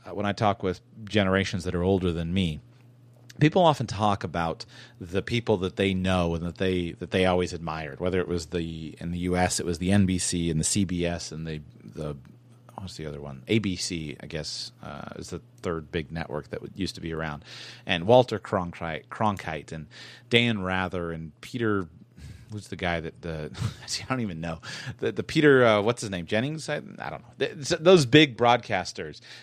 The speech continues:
that everyone knew every night. And it, you know, I don't even have any, <laughs> clearly, <laughs> clearly, I don't have any concept of those people. I don't pay any attention. Now, part of that is due to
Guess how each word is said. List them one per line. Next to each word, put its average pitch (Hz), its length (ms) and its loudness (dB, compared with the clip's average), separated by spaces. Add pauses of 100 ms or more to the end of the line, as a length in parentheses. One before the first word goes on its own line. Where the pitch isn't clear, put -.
that 110 420 4
everyone 123 440 4
knew 165 200 0
every 85 260 -2
night. 71 460 -16
And 123 360 0 (500)
it, - 320 -6 (380)
you 151 100 0
know, 120 100 0
I 180 140 4
don't 208 160 -2
even 117 140 -2
have 117 180 -2
any, 156 240 -2
<laughs> - 380 -6
clearly, 110 540 0 (400)
<laughs> - 1500 -6
clearly, 175 400 8
I 143 180 8
don't 214 160 4
have 160 180 2
any 170 200 -6
concept 135 520 0
of 123 80 -2
those 107 200 2
people. 123 240 -4
I 185 40 -2
don't 233 120 -6
pay 190 120 2
any 202 140 0
attention. 175 380 -2
Now, 120 100 0
part 196 220 4
of 165 40 2
that 120 160 8
is 110 120 6
due 113 180 8
to 107 180 6